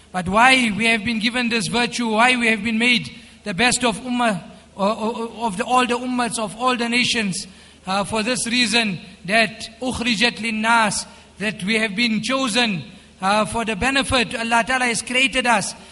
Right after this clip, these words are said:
for the benefit of mankind. Uh, in which way? تأمرون بالمعروف وتنهون عن المنكر. That this ummah will command good and forbid evil.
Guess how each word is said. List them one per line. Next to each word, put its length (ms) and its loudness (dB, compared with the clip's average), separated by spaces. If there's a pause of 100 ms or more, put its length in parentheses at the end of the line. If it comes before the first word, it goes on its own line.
for 160 -4
the 100 0
benefit 520 2
of 160 -2
mankind. 720 0 (380)
Uh, 200 0
in 180 -2
which 240 0
way? 400 2 (200)
تأمرون 640 0
بالمعروف 640 0
وتنهون 580 -2
عن 160 0
المنكر. 600 0 (400)
That 320 2 (140)
this 220 -4
ummah 400 -4
will 180 -2
command 520 0
good 340 0 (320)
and 200 -2
forbid 380 2
evil. 500 0